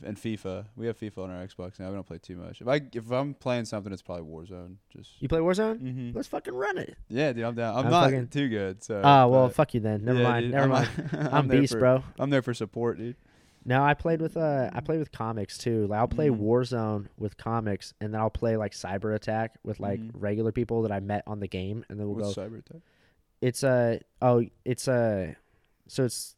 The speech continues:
Speaker 2: like, it's a, it's just a multiplayer game mode, so it's not Warzone. It's, you know,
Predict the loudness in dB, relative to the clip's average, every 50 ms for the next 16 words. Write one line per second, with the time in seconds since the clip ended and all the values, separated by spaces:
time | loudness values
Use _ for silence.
0 | -10 -6 -2 -2 -4 -4 -6 -18 _ _ _ -16 -14 -12 -8 -6 -6 -6 -6 -8
1 | -10 -12 -12 -14 -14 -16 -18 -20 _ _ _ _ _ _ _ _ -12 -12 -10 -8
2 | -6 -2 0 0 0 0 -2 -4 -6 -8 -4 -2 -2 -2 -2 -4 -4 0 0 0
3 | 0 -2 -4 -4 -2 -2 -2 -2 -2 -4 -8 -6 -6 -6 -6 -6 -6 -4 -2 -2
4 | -2 -2 -2 -4 -2 -2 -4 -6 -8 _ -20 -20 _ _ -4 -2 0 0 0 0